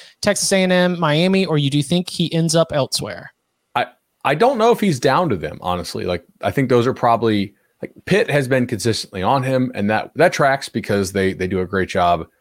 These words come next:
Speaker 2: uh, scouting the state of Florida. Like, Pitt, Pitt just does a <laughs> nice job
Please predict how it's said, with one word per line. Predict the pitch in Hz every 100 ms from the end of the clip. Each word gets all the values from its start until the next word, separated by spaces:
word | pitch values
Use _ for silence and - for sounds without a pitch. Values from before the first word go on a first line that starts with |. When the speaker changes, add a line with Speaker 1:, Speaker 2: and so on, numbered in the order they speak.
| _ _ -
Speaker 2:
uh, | 87 -
scouting | - - 92 90 85 85
the | 87 82 82
state | - - 85
of | 80
Florida. | - 87 80
Like, | 80 -
Pitt, | 92 - _ _ _ _ - _ _ - -
Pitt | - 143
just | 160
does | 160 143
a |
<laughs> | 127
nice | 151 - -
job | 143 135